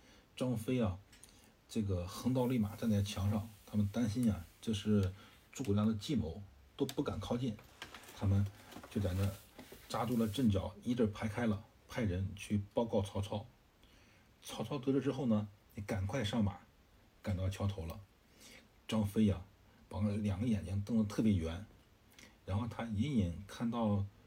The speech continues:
这个曹军背后有青罗伞盖嘛，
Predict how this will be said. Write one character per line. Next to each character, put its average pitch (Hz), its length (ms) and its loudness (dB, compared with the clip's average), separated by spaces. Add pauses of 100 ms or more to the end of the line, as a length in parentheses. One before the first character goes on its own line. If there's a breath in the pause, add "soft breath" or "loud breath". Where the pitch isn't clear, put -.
(300 soft breath)
这 113 140 0
个 92 440 0 (420)
曹 113 240 -6
军 113 180 -2
背 127 180 0
后 113 240 -2
有 85 220 -2
青 - 240 -4
罗 135 120 -2
伞 95 220 -4
盖 117 180 0
嘛， 82 240 -2